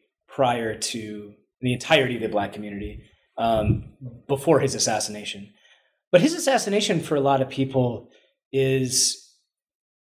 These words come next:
to some degree, a version of what Adam Green, who teaches at the University of Chicago, um, that he, what he has called a moment of simultaneity, which is kind of this moment in time in which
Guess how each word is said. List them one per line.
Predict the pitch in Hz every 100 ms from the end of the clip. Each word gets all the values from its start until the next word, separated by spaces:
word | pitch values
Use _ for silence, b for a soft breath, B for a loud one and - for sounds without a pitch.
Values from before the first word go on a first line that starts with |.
| _ -
to | 185
some | 349 339
degree, | 214 170 151 143
a | 135 131
version | 135 139 147
of | 135 127
what | 123 127
Adam | 131 131 117
Green, | 117 127 123
who | 127
teaches | - 131 123 - -
at | 123
the | 123
University | 127 131 -
of |
Chicago, | - - 120 139 135 131 B B B B
um, | 160 151 151 151 -
that | 170
he, | 170 -
what | 170 156
he | 175 156 151
has | 147
called | - 143 135
a |
moment | 123 131 131 131
of | -
simultaneity, | 107 120 113 113 104 104 104 104 104
which | 104 - - - -
is | 127 127 120 - b b b b b
kind | - 233
of | 202 156 - - _ 165
this | 151 156 156
moment | 151 151 160 165 143
in | 135
time | 127 - 139 139 127
in | 123 123
which | 123 - - -